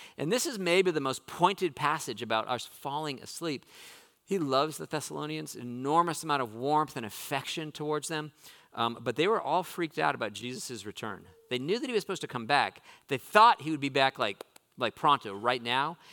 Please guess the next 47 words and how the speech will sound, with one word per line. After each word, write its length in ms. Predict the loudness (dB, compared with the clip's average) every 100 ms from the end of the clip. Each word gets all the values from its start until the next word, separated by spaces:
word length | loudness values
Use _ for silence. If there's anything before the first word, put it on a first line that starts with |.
| -20 -16
And 140 | -10 -2
so 260 | 0 0
as 240 | 0 -6 -6
members 480 | -4 -2 -2 -4
of 60 | -2
that 160 | -4 -4
community 400 | -8 -8 -8 -6
began 320 | -4 -4 -4
to 120 | -8
die, 540 | -2 2 2 0 -4 -10 _ _ _
they 100 | -2
were 140 | 0
all 120 | 0 0
freaked 300 | -4 -4 0
out 180 | 0
about 240 | 0 -2 -4
it. 80 | -6
They're 120 | -8
like, 160 | -6
"Well, 160 | -6 -8 _ _ _ _ _
what 120 | -4 0
happens 400 | 0 0 -2 -4
if 80 |
you 80 | -6
die 360 | 2 6 6 4
before 300 | -4 -6 -6
Jesus 360 | -6 -8 -6
comes 220 | -6 -8 -4
back?" 440 | -2 -2 -4 -14 _ -20 _
Which 180 | -6 -6
is 80 | -8
kinda 260 | -10 -12
crazy 420 | -4 0 0 0 -4
'cause 160 | -4
we 160 | -4 -2
almost 260 | -4 -4
assume 280 | -8 -6 -4
that 100 | -4
we're 80 | -6
going 320 | 0 0 0
to 100 | -4
die 300 | -2 0 0
before 340 | -4 -10 -8 -8
he 80 |
comes 240 | -8 -12 -8
back, 360 | -8 -8 -10 -6
right? 220 | -4